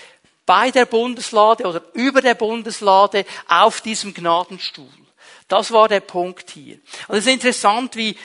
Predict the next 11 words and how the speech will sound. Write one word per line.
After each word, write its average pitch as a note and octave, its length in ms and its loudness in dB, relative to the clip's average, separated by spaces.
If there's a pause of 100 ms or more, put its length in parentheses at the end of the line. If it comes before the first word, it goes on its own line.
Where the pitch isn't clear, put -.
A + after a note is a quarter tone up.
Mose A3 340 0
jetzt - 260 -4
mit G3+ 160 -10
diesen A3 320 -10
beiden B3 600 0
Tafeln A#3 680 2
dann G#3+ 300 0
von G#3+ 320 -10
diesem G#3+ 380 -12
Berg G#3+ 420 -2
hinabkommt. F#3+ 760 -4